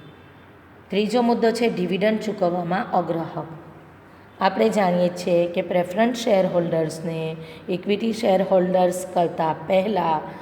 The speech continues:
ડિવિડન્ડ મેળવવાનો હક હોય છે. જ્યારે ઇક્વિટી શેરહોલ્ડર્સને, પ્રેફરન્સ શેરહોલ્ડર્સને પ્રથમ ડિવિડન્ડ ચૂકવાય છે, ત્યારબાદ જ ઇક્વિટી શેરહોલ્ડર્સને ડિવિડન્ડ ચૂકવવામાં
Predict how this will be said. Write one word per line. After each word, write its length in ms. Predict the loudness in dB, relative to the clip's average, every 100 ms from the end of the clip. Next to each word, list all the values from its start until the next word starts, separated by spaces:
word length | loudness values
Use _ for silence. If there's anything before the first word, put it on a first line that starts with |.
| -18 -14 -4
ડિવિડન્ડ 480 | 0 2 2 4 4
મેળવવાનો 680 | 4 4 4 2 2 2 0 -10 -12 -2
હક 160 | 2 2 0 -2
હોય 200 | 0 -2
છે. 560 | -6 -12 -12 -18 -20 -20 -20 -20 -20 -18 -2
જ્યારે 320 | 2 4 2
ઇક્વિટી 560 | 0 -4 -2 -2 0 0
શેરહોલ્ડર્સને, 880 | 0 2 2 2 2 0 -2 -8 -2
પ્રેફરન્સ 420 | -2 -2 -2 -2
શેરહોલ્ડર્સને 840 | 0 2 2 2 2 2 0 0 -4
પ્રથમ 520 | -2 -6 0 0 0 -4 -14 -16 -18 -20 -20 -20 -20 -20 -20 -10 -2
ડિવિડન્ડ 440 | 0 4 4 4
ચૂકવાય 400 | 0 2 4 4
છે, 180 | 2 -2
ત્યારબાદ 600 | 2 4 4 4 4 4
જ 160 | 2
ઇક્વિટી 360 | 0 -4 -4 -4
શેરહોલ્ડર્સને 920 | -4 -4 -2 -4 -2 -2 -4 -8 -8 -6
ડિવિડન્ડ 420 | -6 -4 -4 -4
ચૂકવવામાં 680 | -8 -8 -8 -6 -4 -4